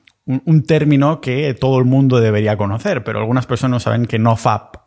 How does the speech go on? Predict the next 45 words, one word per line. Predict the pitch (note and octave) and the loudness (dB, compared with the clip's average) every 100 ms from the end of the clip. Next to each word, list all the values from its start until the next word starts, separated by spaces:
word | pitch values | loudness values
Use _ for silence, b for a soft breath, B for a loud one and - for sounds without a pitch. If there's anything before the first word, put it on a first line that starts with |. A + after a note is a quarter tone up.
| - | -8
es | G#2+ G#2+ - | -8 -8 -10
como | A2+ G2+ G2 | -6 -2 -2
decir, | G2 G#2 F#2+ G2+ | -4 -6 -6 -4
no, | |
masturbación. | G#2 F#2+ - F#2 G2+ F#2 | -4 -4 -4 -2 -2 -2
Nofap | G2 G#2+ G2+ | -2 -2 0
es | G#2+ G2+ - B B B | 0 -2 -8 B B B
el | G#2 | -2
ax-, | G2+ G#2+ - - | -2 -2 -10 -8
el | - A2 | -2 -2
acto | - - G2+ | -2 -4 -2
de | F#2+ G2+ | -2 -4
abstenerse | G#2+ - - G2+ F#2+ - | -6 -8 -4 -4 -2 -2
de | G2 | -2
la | F#2 | -2
masturbación. | F2+ G#2+ F#2+ F2+ G2 | -2 -2 -2 -2 -4
Es | F#2 | -2
un | F#2+ | 0
hábito | G2 G2+ A2 | 0 -2 -4
que | |
se | A2+ G2+ | -4 -4
empezó | F#2 - A2+ G#2+ - B B B - | -4 -2 0 0 -4 B B B -6
a | G#2 | -4
usar | G#2 - A2+ G#2+ G2+ b b b b | -4 -2 -2 -2 -4 b b b b
como | - G#2+ G2+ F#2+ - | -2 0 0 -2 -4
herramienta, | A2 F#2+ G2 C3+ F#3+ - | -6 -4 -2 0 0 -2
el | G2+ | -4
hecho | - | -4
de | G2+ | -4
no | G2+ | -4
tocarse, | G2 G#2 F#2 - C#3+ B B - | -4 -4 -4 -6 -8 B B -8
para | G#2 | -6
solucionar | - A2+ G#2+ G2+ F#2 G2+ | -2 -2 -2 -2 -2 -2
la | G2 | -2
adicción | G2 - G2 | -4 -6 -4
a | |
la | G2 | -2
pornografía, | - G2+ F#2+ F#2 A2 A2 | -2 -2 -2 -2 -2 0
pero | G#2+ G2 | 2 2
ha | G#2+ | 2
evolucionado, | A#2 A2 - G2+ G2+ A#2+ D#3+ B B B B | 2 0 0 0 2 0 -2 B B B B
yo | C#3+ | 0
diría | F3 F3 F3+ | 2 2 0
que | C#3 | 2
incluso | C3 C3+ C#3 - E3 - - _ | 2 2 -2 0 -2 -2 -10 _